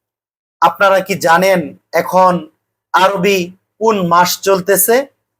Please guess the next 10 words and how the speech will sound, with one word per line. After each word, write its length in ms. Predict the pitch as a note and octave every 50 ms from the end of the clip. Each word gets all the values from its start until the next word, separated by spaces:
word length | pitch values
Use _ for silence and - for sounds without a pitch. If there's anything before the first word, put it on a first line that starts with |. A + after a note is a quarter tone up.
| _ _ _ _ _ _ _ _ _ _ _ _ _ _ -
জিলকদ 640 | - G3+ G#3 G3+ F3+ - - F#3 F#3 F#3 F3+ F3 F3+
মাস 480 | E3+ F3 F3 F3 F3+ F3 - - - -
চলতেছে। 680 | - F#3 F3+ F3 F#3 F3+ E3+ E3+ - - D3+ C3 A#2 - _ _ _ _ _ _ _ _ _ _ _ _ _ _ _ _ _ -
আর 260 | F3+ F#3 F#3+ G3 F3+
মাত্র 600 | F#3 F#3 F#3 F3+ F#3 - G3 G3 F3+ D#3+ D3+ - _ _ _ _ _ _ _ _
দুই 240 | C#3 G3 G#3+ G#3+ G3+
থেকে 340 | G#3 F#3 F#3+ F#3+ F#3+ F#3+
তিন 360 | F3+ F#3 F#3+ G3 G3 F#3+ F#3 F3+
দিন 320 | F3 F#3+ F#3 F3+ F3+ F#3
পর 400 | - G3 G3 G3 F#3 F3+ C#3+